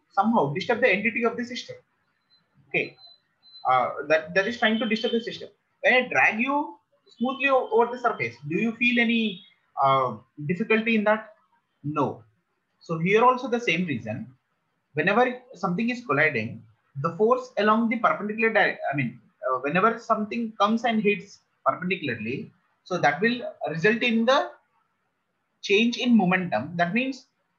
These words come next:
there is some interaction force acting between both of them. Whereas whenever something is moving s-, s-, parallelly, so that doesn't have much effect. Okay, so it may at max try to, uh, some friction might be produced.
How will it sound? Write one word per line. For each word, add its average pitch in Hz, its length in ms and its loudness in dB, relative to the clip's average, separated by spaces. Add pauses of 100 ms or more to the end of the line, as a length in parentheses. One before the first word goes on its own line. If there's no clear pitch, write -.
(120)
there 170 220 0
is 233 120 -2
some 254 160 -4
interaction 226 520 -2
force 233 300 -2
acting 220 300 -2
between 233 260 -2
both 226 180 0
of 143 160 -2
them. 98 140 -6 (1000)
Whereas 147 400 2 (140)
whenever 185 260 -2
something 233 360 -2
is 240 140 -6
moving 233 220 0
s-, - 240 -12
s-, - 340 -14 (680)
parallelly, 165 560 -2 (320)
so 190 140 -6
that 170 180 0
doesn't 226 220 0
have 262 180 0
much 208 280 0
effect. 143 280 -6 (320)
Okay, 135 340 -6 (420)
so 131 220 -6
it 175 160 -8
may 220 200 0
at 190 180 -2
max 220 340 -2 (200)
try 196 200 2
to, 139 200 -4
uh, 139 280 -2
some 208 200 -2
friction 202 320 -4
might 233 160 0
be 254 80 -2
produced. 143 420 -4